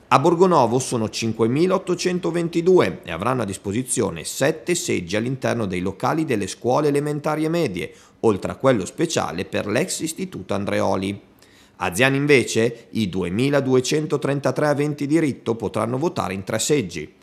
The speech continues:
due nel capoluogo, nell'edificio scolastico lungo via Roma, e uno nell'immobile che un tempo ospitava le scuole elementari di Vico Barone.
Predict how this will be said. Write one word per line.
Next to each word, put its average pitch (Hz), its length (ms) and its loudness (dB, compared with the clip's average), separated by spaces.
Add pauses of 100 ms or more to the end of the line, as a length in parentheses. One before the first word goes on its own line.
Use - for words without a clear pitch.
(240)
due 147 320 4
nel 185 140 0
capoluogo, 180 760 4
nell'edificio 87 640 -6
scolastico 110 640 -2
lungo 113 280 0
via 120 160 4
Roma, 90 380 0 (320)
e 156 140 4
uno 143 320 6
nell'immobile 135 800 2
che 123 80 -6
un 110 140 0
tempo 120 260 0
ospitava 107 540 -2
le 90 100 -4
scuole 131 380 0
elementari 98 580 -4
di 98 120 -6
Vico 160 300 -2
Barone. 80 460 -4